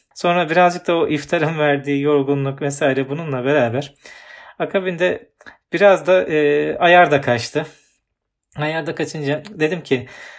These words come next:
"Minibüs şoförü değil misiniz? Hepiniz aynısınız." Bir de olayı da genelledim hocam.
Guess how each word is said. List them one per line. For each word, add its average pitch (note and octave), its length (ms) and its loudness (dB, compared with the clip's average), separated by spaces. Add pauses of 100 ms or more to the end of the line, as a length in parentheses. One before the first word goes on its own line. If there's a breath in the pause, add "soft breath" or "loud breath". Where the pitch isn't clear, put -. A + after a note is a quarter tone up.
(840 loud breath)
"Minibüs F3+ 380 0
şoförü E3 320 -4
değil D3+ 200 -2
misiniz? C#3+ 460 -8
Hepiniz E3 360 -6
aynısınız." C#3+ 480 -2
Bir G3+ 60 -10
de G#3+ 60 2
olayı E3+ 260 0
da D#3 40 2
genelledim C3+ 600 0
hocam. C3 300 -10